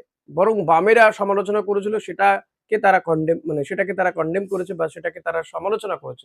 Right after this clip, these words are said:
তারাও সমালোচনা করেছিলেন। কিন্তু আহ, এবারে তারা একেবারে এই বাম জোটের শরিক। কংগ্রেসের পার্সপেক্টিভে দেখা গেলে কংগ্রেসের যে জমি হারিয়ে গিয়েছে, বিশেষ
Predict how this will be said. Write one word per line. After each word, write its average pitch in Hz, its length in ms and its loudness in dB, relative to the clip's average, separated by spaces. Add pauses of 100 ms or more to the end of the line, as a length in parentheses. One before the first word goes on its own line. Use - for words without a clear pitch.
(100)
তারাও 190 280 4
সমালোচনা 147 420 -10
করেছিলেন। 135 400 -20
কিন্তু 180 200 -6 (600)
আহ, 139 240 -4 (320)
এবারে 226 300 8 (540)
তারা 175 180 4 (120)
একেবারে 175 340 -4 (140)
এই 160 80 -2 (920)
বাম 160 260 4 (160)
জোটের 156 300 -6 (100)
শরিক। 165 280 -4 (1700)
কংগ্রেসের 240 540 4
পার্সপেক্টিভে 208 680 0
দেখা 180 240 -2
গেলে 202 160 2 (200)
কংগ্রেসের 180 440 -2 (640)
যে 131 200 -4 (120)
জমি 165 240 -2 (120)
হারিয়ে 180 360 -4
গিয়েছে, 156 280 -6 (280)
বিশেষ 147 200 -16